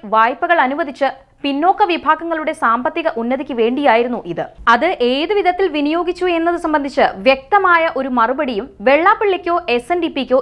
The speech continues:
ഇല്ല. വി എസ് അച്യുതാനന്ദൻ മുഖ്യമന്ത്രിയായിരിക്കെ മൈക്രോ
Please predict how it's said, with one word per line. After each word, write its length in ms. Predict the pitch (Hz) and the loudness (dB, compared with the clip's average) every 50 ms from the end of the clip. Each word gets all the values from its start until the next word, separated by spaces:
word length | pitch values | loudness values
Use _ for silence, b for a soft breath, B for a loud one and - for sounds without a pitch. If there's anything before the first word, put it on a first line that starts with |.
| 262 190 | 0 -4
ഇല്ല. 220 | 175 170 165 - - - b b b b b b b b b b b b - | -8 -6 -6 -8 -8 -10 b b b b b b b b b b b b 0
വി 80 | 302 339 440 | 2 4 4
എസ് 140 | 494 415 440 | 4 2 0
അച്യുതാനന്ദൻ 500 | 415 415 392 381 403 392 370 359 370 370 349 294 | 0 2 2 4 4 4 4 2 2 2 2 -2
മുഖ്യമന്ത്രിയായിരിക്കെ 920 | 262 - - 320 330 339 339 370 359 311 254 240 247 269 254 254 254 247 247 247 - 220 226 | -2 -2 0 2 2 2 2 2 2 4 2 2 0 -2 -4 -2 -2 -2 -2 -2 -2 -2 0
മൈക്രോ 340 | 240 240 247 - 370 415 | 0 0 -2 0 0 0